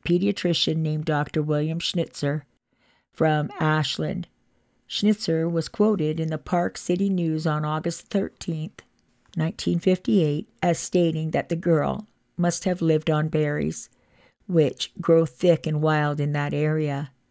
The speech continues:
There was little evidence of malnutrition, although Debbie was very hungry. An article in the August fourteenth,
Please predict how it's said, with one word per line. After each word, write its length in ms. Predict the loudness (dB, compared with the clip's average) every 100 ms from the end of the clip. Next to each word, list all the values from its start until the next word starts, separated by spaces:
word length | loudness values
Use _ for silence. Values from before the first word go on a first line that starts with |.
| _ _ _ _ _ _
There 240 | 2 2 4
was 220 | 2 2
little 280 | 4 6 6
evidence 460 | 4 0 -2 -2
of 100 | -4
malnutrition, 960 | -2 -2 -2 -4 -4 -4 -2 -2 -4 -6 _ _ _ _ -2
although 300 | 2 4 2
Debbie 380 | 4 2 4 2
was 380 | 2 0 0 -2
very 300 | 0 0 0
hungry. 580 | 0 -2 -2 -4 -6 -14 _ _ _ _ _ _ _
An 160 | -4 0
article 560 | 0 -2 -4 -2 -2
in 120 | -2 -2
the 120 | -2
August 400 | 0 0 0 -4
fourteenth, 720 | -2 -2 -2 -4 -2 -2 -8